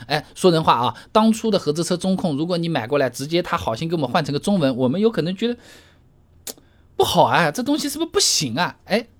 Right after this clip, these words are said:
是负面的。那就好比那些香奈儿、L V这些奢侈品，如果卖到中国来，logo 啊，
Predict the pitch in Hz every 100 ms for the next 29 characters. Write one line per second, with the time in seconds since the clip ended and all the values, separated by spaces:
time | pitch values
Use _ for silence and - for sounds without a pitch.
0 | _ _ - 277 440 427 135 92 - -
1 | - _ 226 233 - 185 208 185 185 190
2 | - 147 185 185 156 180 190 175 180 180
3 | 180 - 208 185 151 127 107 127 175 170
4 | 127 120 175 156 151 196 190 151 127 127
5 | 185 185 147 110